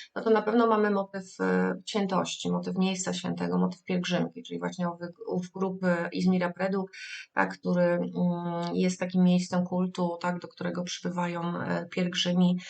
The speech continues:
Także staje się on również, e, źródłem zainteresowania władz, e, władz kościelnych. Mamy również tutaj taki motyw, em,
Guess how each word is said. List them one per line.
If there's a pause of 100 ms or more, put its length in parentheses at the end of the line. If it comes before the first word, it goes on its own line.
(120)
Także
staje
się
on
również,
e,
źródłem
zainteresowania
władz,
e,
władz
kościelnych. (440)
Mamy
również
tutaj
taki
motyw,
em,